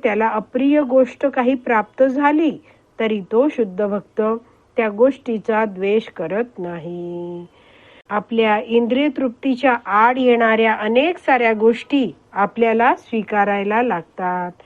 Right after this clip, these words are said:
पण शुद्ध भक्त आहे तो यामुळे विचलित होत नाही. शुद्ध भक्त आहे तो कोणतीही अप्रिय गोष्ट त्याच्या जीवनात घडली तरीही तो विचलित होत नाही.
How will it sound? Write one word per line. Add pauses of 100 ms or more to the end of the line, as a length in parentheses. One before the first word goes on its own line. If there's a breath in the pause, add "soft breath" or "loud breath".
(420 soft breath)
पण
शुद्ध
भक्त
आहे
तो
यामुळे
विचलित
होत (100)
नाही. (880 soft breath)
शुद्ध
भक्त
आहे (280)
तो
कोणतीही
अप्रिय
गोष्ट
त्याच्या
जीवनात
घडली (560 loud breath)
तरीही
तो
विचलित (140)
होत (240)
नाही.